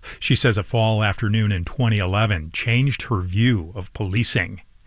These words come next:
She was doing yard work in front of her house.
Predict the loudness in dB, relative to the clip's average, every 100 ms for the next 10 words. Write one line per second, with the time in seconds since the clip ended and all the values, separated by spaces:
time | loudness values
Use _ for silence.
0 | -16 -2 2 2 4 2 2 2 2 2
1 | -4 -6 -12 -6 -2 0 0 -2 0 2
2 | 0 -2 -8